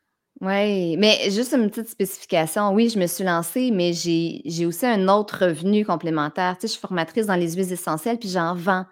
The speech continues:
C'est ce qui m'a permis, il y a trois ans, de faire le switch. Donc, les gens peuvent très bien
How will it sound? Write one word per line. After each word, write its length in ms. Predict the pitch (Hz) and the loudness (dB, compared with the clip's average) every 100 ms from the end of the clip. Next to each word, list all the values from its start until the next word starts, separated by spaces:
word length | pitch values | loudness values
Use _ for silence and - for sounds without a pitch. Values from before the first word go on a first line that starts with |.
| _ _ _ _ | _ _ _ _
C'est 160 | - | -10
ce 100 | 220 | -8
qui 100 | - | 0
m'a 340 | 233 208 208 _ - | 4 4 2 _ 4
permis, 320 | 233 233 247 | 4 6 6
il 40 | |
y 60 | 240 | 6
a 60 | 190 | 4
trois 320 | - 185 180 | 2 0 2
ans, 100 | 196 | -2
de 60 | |
faire 200 | - 170 | 0 0
le 140 | 170 165 | 2 0
switch. 600 | - - 202 196 - - - - _ _ _ | -2 -2 0 0 -4 -12 -14 -20 _ _ _
Donc, 460 | 185 185 190 196 - | 0 4 4 4 -2
les 200 | 185 185 | 4 4
gens 260 | 180 240 277 | 8 6 6
peuvent 340 | - 285 285 - | 4 4 4 -10
très 200 | - 254 | -2 0
bien 180 | 226 233 | 2 0